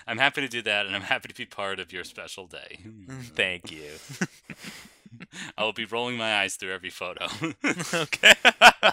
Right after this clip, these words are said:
Speaker 1: And sarcastically smirking and just like, "Gee, these two."
Speaker 2: That's what Photoshop is for. I'll fix your eyeballs.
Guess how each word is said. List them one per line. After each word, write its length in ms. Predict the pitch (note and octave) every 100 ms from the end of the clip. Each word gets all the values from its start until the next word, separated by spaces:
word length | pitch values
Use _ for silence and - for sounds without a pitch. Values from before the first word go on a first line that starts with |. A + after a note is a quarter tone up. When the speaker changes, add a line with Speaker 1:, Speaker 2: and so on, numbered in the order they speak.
| - - - -
Speaker 1:
And 120 | G#2
sarcastically 600 | F#2+ A2 - A2 G#2+ - G2+
smirking 480 | - G#2+ G2+ F#2+
and 100 | F2
just 220 | F2 F#2 F#2+
like, 180 | E2+ E2+
"Gee, 320 | - G#2 F#2 E2
these 200 | F#2 F#2+
two." 60 | C#3
Speaker 2:
That's 260 | D3 D#3+ -
what 120 | F3
Photoshop 640 | - B2+ A2+ - F#2 E2+
is 100 | F2+
for. 240 | - E2 E2+
I'll 60 |
fix 300 | - G#2+ G2+
your 120 | A2
eyeballs. 580 | F2 E2+ - - E3 -